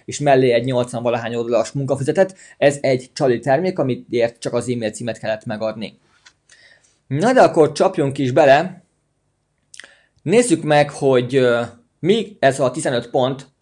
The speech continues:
ami alapján neked fel kell majd építeni a te csali terméked. Az első, hogy egy valós és konkrét problémát oldjon meg.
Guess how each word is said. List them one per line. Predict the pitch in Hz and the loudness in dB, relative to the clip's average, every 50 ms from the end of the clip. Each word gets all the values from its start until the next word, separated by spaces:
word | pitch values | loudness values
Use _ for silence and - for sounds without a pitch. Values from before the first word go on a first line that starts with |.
| _ _ _ _ | _ _ _ _
ami | - 135 131 131 123 127 123 123 - - _ _ _ _ _ _ _ | -2 0 0 2 0 0 -2 -4 -10 -18 _ _ _ _ _ _ _
alapján | - 156 151 147 147 160 143 131 131 | 4 6 6 6 4 4 2 2 2
neked | 135 135 131 - 139 | 0 -2 -2 -2 -4
fel | - - 151 135 127 127 | -2 2 2 2 2 2
kell | - 139 123 | -2 -4 -4
majd | 120 120 120 120 | -2 -2 -2 -2
építeni | 127 123 123 127 - 120 117 | -2 -2 -4 -6 -8 -6 -6
a | 107 107 | -6 -4
te | - 151 127 113 - | 0 0 0 0 -2
csali | - 143 131 120 117 | -4 -2 -2 -2 -2
terméked. | - 135 110 113 110 104 107 - - - - - _ _ - _ _ _ _ - _ _ | -2 -2 -2 -2 -2 -6 -6 -6 -6 -8 -8 -8 _ _ -20 _ _ _ _ -20 _ _
Az | - 131 139 | -2 0 2
első, | 190 247 220 160 - - 165 190 214 208 - - - _ _ _ _ _ | 4 4 4 2 2 0 0 0 0 -2 -6 -14 -20 _ _ _ _ _
hogy | - 143 139 139 | 0 2 2 4
egy | 143 143 135 135 139 139 127 131 131 | 4 4 4 6 4 4 4 4 4
valós | 139 175 226 254 247 190 156 127 | 4 6 6 8 6 6 6 6
és | - 127 127 - - | 2 0 0 0 0
konkrét | - 160 160 151 - 156 151 131 127 131 - | 0 0 0 0 -2 -2 -2 -2 -2 -4 -6
problémát | - 127 135 131 127 123 123 117 117 117 117 117 113 - - _ | -4 0 0 0 0 0 -2 -4 -4 -4 -4 -4 -6 -8 -10 _
oldjon | 120 127 120 117 123 123 131 123 120 | -2 0 0 0 0 -2 -2 -2 -2
meg. | 120 117 113 90 80 - _ | -4 -4 -4 -4 -4 -8 _